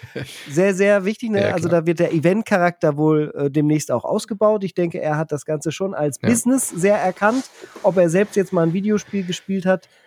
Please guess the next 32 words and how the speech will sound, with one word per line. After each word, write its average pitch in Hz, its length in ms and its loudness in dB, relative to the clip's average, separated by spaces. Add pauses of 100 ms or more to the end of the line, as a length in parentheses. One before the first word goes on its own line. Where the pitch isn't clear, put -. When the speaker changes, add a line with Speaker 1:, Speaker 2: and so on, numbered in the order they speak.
(100)
Speaker 2:
weiß 151 180 4
ich 135 140 -2
nicht, 247 180 2
ist 196 140 -2
aber 151 360 0
eigentlich 160 300 0
für 165 100 -6
die 143 80 -4
Position 143 520 -4
auch 123 200 -8 (120)
nicht 147 440 -2
so 269 220 2
Speaker 1:
Spielt 247 160 4
Speaker 2:
relevant. 220 200 4
Speaker 1:
keine 220 200 -4
Rolle. - 200 -6
Speaker 2:
Hauptsache, 170 380 0
er 147 120 2
Speaker 1:
Ja. 147 60 -4
Speaker 2:
kriegt - 200 -12
das 151 160 -4
gut 165 180 -6
zusammengebunden. 196 920 -2 (120)
Von 175 160 -2
daher 175 280 2
wünsche 202 200 -4
ich 180 140 -6
ihm 170 140 -2
da 151 100 2
viel 226 220 -6
Erfolg 151 500 0
bei, 247 320 2